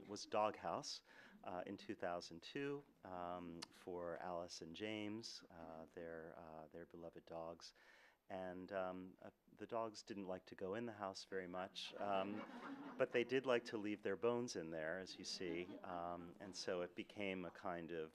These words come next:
uh, ossuary, if you will. Um, and I will say that I had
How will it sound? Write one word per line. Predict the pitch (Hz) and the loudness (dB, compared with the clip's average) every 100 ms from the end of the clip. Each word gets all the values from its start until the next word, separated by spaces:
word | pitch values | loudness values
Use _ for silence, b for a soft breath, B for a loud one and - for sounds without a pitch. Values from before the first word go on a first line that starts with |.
| - | -6
uh, | 80 76 80 | -4 -4 -4
ossuary, | 85 - 82 73 73 73 76 73 | -4 -4 -4 -2 -2 -4 -10 -16
if | - | -12
you | 87 78 | -8 -4
will. | 80 80 - B B B B B B B B - - - - - - - - B B - | -2 -4 -10 B B B B B B B B -18 -20 -20 -20 -20 -20 -20 -18 B B 4
Um, | 110 113 - | 4 4 0
and | 131 | 2
I | 139 | 2
will | 151 180 | 2 2
say | - 131 | 4 4
that | 110 101 101 | 8 8 8
I | 107 | 4
had | 131 127 123 | 4 6 6